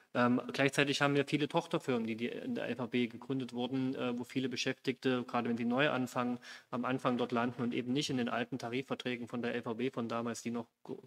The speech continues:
noch sehr gut bezahlt sind. Also ich finde, ähm, die Berechtigung zum Streik ist hier auf jeden Fall gegeben und, äh, haben, die Beschäftigten haben auch meine Unterstützung daraus. Und ich will trotzdem aber sagen, dass nicht der Feind,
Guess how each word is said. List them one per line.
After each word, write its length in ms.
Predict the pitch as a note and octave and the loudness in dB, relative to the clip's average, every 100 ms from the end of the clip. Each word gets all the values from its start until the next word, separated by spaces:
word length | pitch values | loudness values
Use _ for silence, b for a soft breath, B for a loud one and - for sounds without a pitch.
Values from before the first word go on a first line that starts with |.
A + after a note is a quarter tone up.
| - | -10
noch 120 | - A#2 | -6 -4
sehr 140 | A#2+ | -2
gut 180 | B2+ C3+ | -2 -4
bezahlt 360 | C3 - A2 | -4 -4 -6
sind. 100 | - | -4
Also 120 | A#2+ B2+ | -4 -2
ich 140 | - | 0
finde, 300 | F3+ F3 F3 B B B - | 2 2 2 B B B 2
ähm, 460 | C3+ C3+ C3+ B2+ B2 | 4 6 4 2 0
die 100 | B2 | 0
Berechtigung 600 | B2 C3+ - D3+ D3 C3+ | 2 2 0 0 0 0
zum 160 | B2 | 0
Streik 420 | - - A2+ C3+ | -2 0 2 2
ist 100 | - | 0
hier 160 | - A#2+ | -4 -4
auf 100 | G#2+ | -2
jeden 160 | C3 D3+ | -2 2
Fall 160 | C3 | 2
gegeben 440 | A#2 A2 A#2 D3 C#3 | 2 2 2 2 2
und, 260 | A#2+ A#2 | 0 0
äh, 40 | B2 | 0
haben, 520 | A#2 A2 B2 A#2+ - - | 2 2 0 -2 -8 -12
die 180 | B2 B2 | -8 -4
Beschäftigten 720 | B2 A#2 - C3 C3+ - B2+ | -4 -4 -2 0 0 0 0
haben 120 | B2+ | 0
auch 60 | B2 | 2
meine 220 | B2 B2+ | 2 2
Unterstützung 520 | A#2 - D#3 - C3+ | 0 -2 -2 0 4
daraus. 360 | C3 B2 C3+ - B B | 6 6 4 2 B B
Und 80 | C3+ | 0
ich 120 | B2+ | 4
will 100 | C3+ | 6
trotzdem 340 | B2+ D3+ - D3+ | 6 4 4 4
aber 160 | C3+ B2+ | 6 6
sagen, 300 | C3 C#3 B2+ | 8 6 4
dass 160 | B2 | 0
nicht 180 | C#3 - | -2 -2
der 100 | A2+ | -4
Feind, 460 | - B2 C#3 D3+ | 0 2 2 0